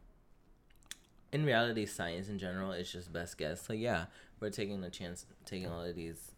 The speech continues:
vaccines and stuff, but it seems to be working out for the best 'cause m-, in, in twenty nineteen,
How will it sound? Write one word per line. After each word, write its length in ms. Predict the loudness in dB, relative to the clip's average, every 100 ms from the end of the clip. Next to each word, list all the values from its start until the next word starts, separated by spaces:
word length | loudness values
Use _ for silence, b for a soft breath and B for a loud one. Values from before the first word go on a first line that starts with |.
| -10
vaccines 460 | -8 -6 -6 -6 -4
and 100 | -6
stuff, 320 | -6 -6 -6 0
but 280 | 2 2 -2 -8
it 120 | -6 -4
seems 220 | -4 0
to 60 | 4
be 80 |
working 260 | 6 4 4
out 160 | 2 4
for 80 |
the 80 | 2
best 320 | 4 4 2
'cause 260 | -2 -4 -6 b b b b b -20 -20 -20 -20 -20 -20 -8
m-, 280 | -4 -4 -4
in, 220 | -2 -2 0
in 160 | 0 0
twenty 260 | 2 4
nineteen, 580 | 4 2 2 2 2 0